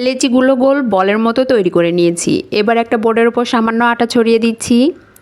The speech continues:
বোর্ডে একটা লেচি নিয়ে নিচ্ছি। এখন এই লেচিটাকে রুটি তৈরি করে নিচ্ছি। এই রুটি একেবারে মোটা হবে না, নরমাল রুটি পরোটার মতো করেই তৈরি করে নিচ্ছি।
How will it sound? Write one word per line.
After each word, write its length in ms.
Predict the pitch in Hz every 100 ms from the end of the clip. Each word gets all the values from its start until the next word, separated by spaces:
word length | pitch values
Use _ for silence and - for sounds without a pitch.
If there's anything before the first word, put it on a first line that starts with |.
| _ - 214
বোর্ডে 260 | 226 226 254 185
একটা 200 | 180 180 180
লেচি 240 | 185 226 277
নিয়ে 140 | 226 175
নিচ্ছি। 320 | 160 - - - 185 - _ _ -
এখন 260 | 208 247 240
এই 60 | 240
লেচিটাকে 480 | 185 - 185 170 190 220
রুটি 180 | 220 214 214
তৈরি 160 | 208 208
করে 120 | 208 208
নিচ্ছি। 320 | 208 - 214 220 285 - _ - 254
এই 80 | 262 262
রুটি 200 | 269 277 262
একেবারে 300 | 262 262 269 311
মোটা 200 | 277 185 190
হবে 160 | 185 175
না, 60 | 147 - - _ 214
নরমাল 400 | 220 226 240 247 240
রুটি 200 | 202 170 185
পরোটার 320 | 180 180 180
মতো 160 | 185 190 196
করেই 280 | 196 196 254 349 - _ 233
তৈরি 200 | 190 185
করে 160 | 175 170
নিচ্ছি। 300 | 165 165 -